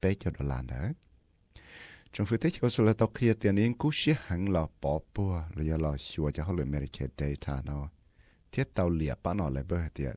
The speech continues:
xót sự hai lô có dễ trồng trái.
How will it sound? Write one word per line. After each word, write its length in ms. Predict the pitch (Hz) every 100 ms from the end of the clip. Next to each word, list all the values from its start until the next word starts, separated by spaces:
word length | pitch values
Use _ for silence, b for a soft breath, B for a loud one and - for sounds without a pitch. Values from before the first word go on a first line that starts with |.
| -
xót 260 | - 131
sự 140 | - 78
hai 240 | - 82
lô 300 | 82 85 80 -
có 240 | 67 62 - -
dễ 80 | 107 -
trồng 220 | 64 62
trái. 320 | - 85 95